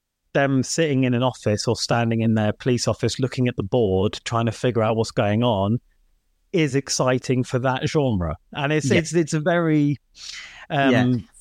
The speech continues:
Speaker 1: it's a very interesting creative headspace to be in.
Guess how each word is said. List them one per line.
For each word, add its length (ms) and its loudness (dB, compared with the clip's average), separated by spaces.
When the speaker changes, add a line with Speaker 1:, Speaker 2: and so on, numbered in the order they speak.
Speaker 1:
it's 100 -4
a 40 -2
very 240 0
interesting 500 0
creative 440 -2
headspace 600 -2
to 80 -4
be 220 2
in. 200 0